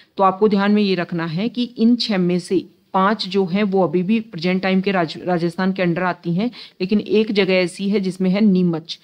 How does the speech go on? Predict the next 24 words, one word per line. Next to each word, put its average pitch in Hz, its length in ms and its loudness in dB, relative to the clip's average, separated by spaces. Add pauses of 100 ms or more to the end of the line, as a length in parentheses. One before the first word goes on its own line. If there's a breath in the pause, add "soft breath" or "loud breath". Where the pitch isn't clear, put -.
(260 loud breath)
नीमच 214 280 4
जो 196 180 2
है 202 240 -2
वो 185 220 -2
एमपी 175 360 2
में 196 100 4
आती 165 280 -4
है। 190 220 -4 (320 loud breath)
मतलब 196 420 0 (200)
जो 202 160 2
अठारह 202 360 -2
सत्तावन 185 460 -2
की 226 160 -4
क्रांति 185 400 -2
के 190 140 -2
समय 190 280 -2
राजस्थान 170 540 -2
में 180 160 2
उस 190 180 -2
समय 185 200 0
राजपूताना 170 580 -2
में 175 140 0
केंद्र 165 340 -2 (100)
थे, 240 100 2